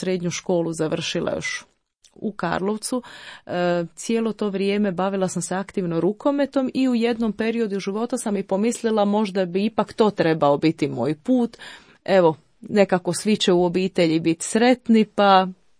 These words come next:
treba razmišljati u tome da možda sad ne treba i forsirati ovo redovništvo, Bog će biti sretan gdje god ja budem sretna, mogu biti dobra vjernica, jel?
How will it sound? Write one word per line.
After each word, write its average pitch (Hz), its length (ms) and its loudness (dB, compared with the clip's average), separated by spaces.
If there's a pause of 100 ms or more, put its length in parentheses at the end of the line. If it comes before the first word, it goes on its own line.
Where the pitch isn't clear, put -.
(140)
treba 226 320 2
razmišljati 208 640 2
u 185 40 -4
tome 208 320 0
da 175 120 2
možda 180 300 0
sad 170 240 -4
ne 170 160 2
treba 170 320 2
i 165 60 2
forsirati 165 640 -4
ovo 85 220 0
redovništvo, 175 800 2
Bog 165 240 2
će 165 140 -4
biti 160 180 -2
sretan 180 400 2
gdje 170 160 2
god 170 240 6
ja 165 180 6
budem 165 460 2 (680)
sretna, 190 480 4
mogu 175 240 2
biti 170 140 4
dobra 170 300 4
vjernica, 170 640 -2
jel? 208 260 0